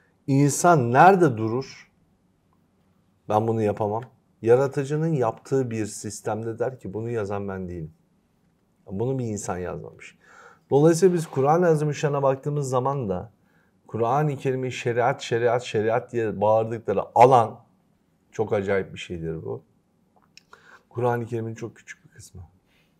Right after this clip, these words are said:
Yani bütün ceza ayetlerini toplayalım. Bu ceza ayetleri,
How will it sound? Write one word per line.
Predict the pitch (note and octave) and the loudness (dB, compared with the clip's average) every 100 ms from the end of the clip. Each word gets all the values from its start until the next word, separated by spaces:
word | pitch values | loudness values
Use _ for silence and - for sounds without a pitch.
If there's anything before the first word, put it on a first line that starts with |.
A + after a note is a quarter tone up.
| _ _ _ _ _ _ - | _ _ _ _ _ _ -12
Yani | F#2 | -10
bütün | G2+ G2+ C3 | -8 -8 -4
ceza | A2 G#2 A#2+ A#2+ | -2 0 2 4
ayetlerini | G#2+ G2+ G2 G#2+ G2 | 2 0 -2 -4 -6
toplayalım. | A#2 A2+ - B2+ F#2+ - _ _ _ _ _ _ _ _ _ _ _ - | -6 -6 -2 -2 -2 -8 _ _ _ _ _ _ _ _ _ _ _ -8
Bu | B2+ | 0
ceza | B2 B2 C3+ B2+ | 2 4 4 4
ayetleri, | A#2+ A#2+ A#2+ - B2 C3 C3 | 4 2 0 0 0 2 0